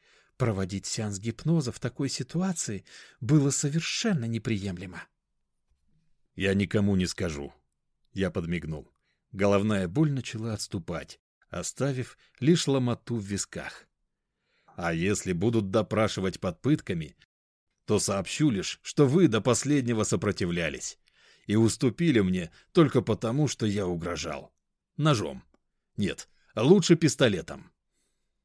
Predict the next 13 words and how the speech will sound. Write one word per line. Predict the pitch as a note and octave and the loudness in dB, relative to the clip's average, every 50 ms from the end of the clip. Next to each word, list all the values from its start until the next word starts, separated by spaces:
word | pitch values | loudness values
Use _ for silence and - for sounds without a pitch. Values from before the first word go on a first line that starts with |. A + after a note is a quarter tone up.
| _ _ _ _ _ _ _ _ _ _ | _ _ _ _ _ _ _ _ _ _
«Вы | - B3 A#3+ B3 B3+ A#3 | -6 -4 -2 2 4 4
невозможны, | G3 F#3 A3+ G#3 G3 G3 F#3 F3 F#3+ F#3 F#3 F#3 F3+ E3 C#3 B2+ A2+ G#2 A2 G#2+ | 4 4 4 4 4 4 4 4 2 2 4 4 4 4 2 2 0 -2 0 0
Иван». | G#2+ G#2 A2 A2 G2+ F#2 F#2 - _ _ _ _ _ _ _ _ _ _ _ _ _ _ _ _ _ | 0 0 0 0 0 -2 -4 -10 _ _ _ _ _ _ _ _ _ _ _ _ _ _ _ _ _
Ирина | - C3 C#3+ C3+ A2 F#2+ F2 | 2 4 6 6 6 6 4
Андреевна | E2+ E2+ F#2+ C#3 F#3 F#3 E3+ E3+ E3 C3+ | 2 2 4 4 4 4 4 4 2 2
наконец-то | B2+ A2+ - A2+ A2 C3+ F#3 E3+ - - - G#2+ | 2 -2 -2 -2 0 2 0 0 -2 -2 -4 -4
улыбнулась, | F#2+ F#2 F2+ E2+ D#2+ D#2+ D#2+ D2 C#2 C2+ C2+ - - - _ _ _ _ _ _ | -2 0 -2 -2 -2 -2 -6 -6 -6 -8 -10 -10 -12 -12 _ _ _ _ _ _
продемонстрировав | - G2 F#2 E2 E2+ D#2+ E2+ E2+ - - - F#2+ G2+ G#2+ G2 F#2 F2+ F2+ E2+ - - - | -2 -2 0 0 0 -2 -2 -4 -4 -6 -4 -2 0 2 2 2 0 -2 -4 -6 -8 -6
очаровательные | A#2 F#2+ - - G2 F#2 F#2 F#2 G2+ D3 D#3+ - - C#3+ C#3 C3+ C3+ C3 | -6 -4 -2 -2 0 0 0 0 0 0 -2 -2 -2 -4 -4 -2 -2 -2
ямочки | G#2+ F#2+ G#2 C3 D#3 D3 C3 B2 - - C3+ | -2 -2 -2 -2 -2 -2 -4 -6 -6 -6 -4
на | A2 G#2 F#2 | -2 -2 -2
круглых | - - F#2 F2+ E2 E2+ E2 E2 | -4 -2 -4 -4 -2 -4 -6 -6
щеках. | - - - E2+ - - C#2+ B1+ - - - | -6 -8 -8 -8 -8 -8 -12 -12 -12 -16 -20